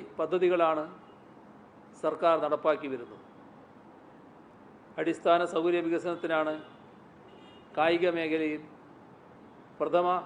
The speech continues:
പരിഗണന നൽകുന്നത്. സർക്കാർ ഫണ്ടിന് പുറമെ തദ്ദേശ സ്വയംഭരണ സ്ഥാപനങ്ങളുടെയും എം എൽ എമാരുടെ പ്രാദേശിക വികസന ഫണ്ടും ഇതിനായി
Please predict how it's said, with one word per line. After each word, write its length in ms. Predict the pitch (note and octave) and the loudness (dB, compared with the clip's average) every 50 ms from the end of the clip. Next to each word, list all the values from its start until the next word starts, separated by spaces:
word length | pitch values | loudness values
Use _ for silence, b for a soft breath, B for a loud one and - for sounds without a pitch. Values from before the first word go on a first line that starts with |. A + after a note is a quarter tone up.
| - - - | -10 -8 -4
പരിഗണന 380 | D3+ C#3+ D#3+ D#3 E3+ E3 D#3 D#3 C#3+ | -2 -2 0 0 0 2 0 0 0
നൽകുന്നത്. 420 | C#3 C3+ B2 B2+ G#2+ G#2+ G2+ - - - - - - - - - - - - - - - - - - - - - - - - - - - | 0 -4 -6 -10 -12 -14 -18 -20 -20 -20 -20 -20 -20 -20 -20 -20 -20 -20 -20 -20 -20 -20 -20 -20 -20 -20 -20 -20 -20 -20 -20 -20 -10 -8
സർക്കാർ 340 | D#3 D3+ C#3+ - F#3 F#3+ G3 F#3+ G3 | -8 -8 -2 2 4 4 4 4 2
ഫണ്ടിന് 260 | G3 F#3+ G3 G3 G3+ F#3 | 0 0 0 0 0 0
പുറമെ 300 | F3+ E3 E3+ E3+ D3+ - - - - - - - - - - - - - - - - - - - - - - - - - - - - - - - | 2 2 2 2 0 -6 -8 -14 -20 -20 -20 -20 -20 -20 -20 -20 -20 -20 -20 -20 -20 -20 -20 -20 -20 -20 -20 -20 -20 -20 -20 -20 -20 -20 -6 -2
തദ്ദേശ 320 | D3+ D3+ D3+ F#3 G3 G3 F#3+ | -2 -2 0 0 -2 -2 -2
സ്വയംഭരണ 300 | - G3 F#3 F#3+ F#3+ F#3 F3+ | -2 -4 -2 -2 -2 -4 -4
സ്ഥാപനങ്ങളുടെയും 840 | - - F3+ F#3 F#3 F#3 F#3 F#3 F#3 F3+ F3 F#3 F3+ F3 F3 F3 F3+ F3 - - - - - - - - - - - - - - - - - - - - - - - - C#3 | -2 0 0 2 2 0 -2 -2 -2 -2 0 0 0 0 0 -2 -6 -10 -16 -20 -20 -20 -20 -20 -20 -20 -20 -20 -20 -20 -20 -20 -20 -20 -20 -20 -20 -20 -20 -20 -12 -10 -8
എം 80 | D3 D#3+ F3+ | -6 -4 -4
എൽ 60 | F#3+ G3 G3 G3 | 0 2 2 2
എമാരുടെ 420 | F#3+ F#3 F#3 F3+ F3+ F3 F3+ E3+ E3 E3 E3+ - - - - - - - - - - - - - - - - - - - - - - - - | 4 2 2 2 2 0 0 0 0 -2 -6 -14 -20 -20 -20 -20 -20 -20 -20 -20 -20 -20 -20 -20 -20 -20 -20 -20 -20 -20 -20 -20 -20 -8 -4
പ്രാദേശിക 520 | E3 E3+ F3 F3 F#3+ G3 F#3 G3 G#3+ F#3+ F3+ F3+ | 0 0 2 4 2 2 2 0 0 0 0 0
വികസന 280 | F3+ E3+ F3 F#3 F3 E3+ - | 0 -2 -4 -4 -6 -4 -4
ഫണ്ടും 280 | F3 E3 D#3 E3 D#3+ - - - - - - - - - - - - - - - - - - - - - - - D3 | -6 -6 -6 -8 -10 -10 -16 -20 -20 -20 -20 -20 -20 -20 -20 -20 -20 -20 -20 -20 -20 -20 -20 -20 -20 -20 -14 -12 -4
ഇതിനായി 420 | D#3 E3+ E3+ E3+ E3 D#3+ D#3 D#3 | -4 -2 0 2 2 2 0 -2